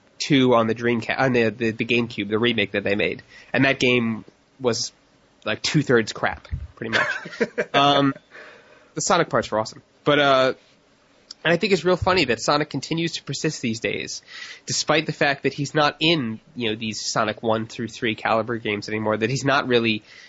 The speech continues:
Speaker 1: you know, out there, uh, in a positive way as far as gamers go. He's in these, you know, Sonic, uh, Zero G Racing and stuff like that. And I just wonder, like, what is it about that character that has made him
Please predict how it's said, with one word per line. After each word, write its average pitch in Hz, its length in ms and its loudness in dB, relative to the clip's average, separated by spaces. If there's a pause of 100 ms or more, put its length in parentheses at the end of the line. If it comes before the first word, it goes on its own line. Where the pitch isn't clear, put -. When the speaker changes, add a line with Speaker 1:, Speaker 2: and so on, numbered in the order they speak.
(160)
Speaker 1:
you 123 100 0
know, 104 200 0
out 120 280 0
there, 107 480 4
uh, 113 160 -2
in 120 140 0
a 113 40 0
positive 117 580 0
way 110 380 2
as 113 180 -2
far 104 180 2
as 107 100 -4
gamers 117 340 0
go. 107 240 -2
He's 120 200 -2
in 117 120 2
these, 110 280 -2
you 117 40 -2
know, 104 60 -4
Sonic, 113 480 0
uh, 104 240 -2 (360)
Zero 127 380 4
G 117 220 0
Racing 113 500 2
and 104 120 -2
stuff - 220 -2
like 104 180 0
that. 107 260 2
And 110 180 -4 (500)
I 147 80 2
just 160 200 2
wonder, 147 300 4
like, 120 140 2
what 139 200 2
is 165 100 0
it 156 60 0
about 139 240 0
that 135 140 0
character 135 360 -2
that 110 140 -6
has 120 160 -8
made 117 160 -2
him 113 260 -8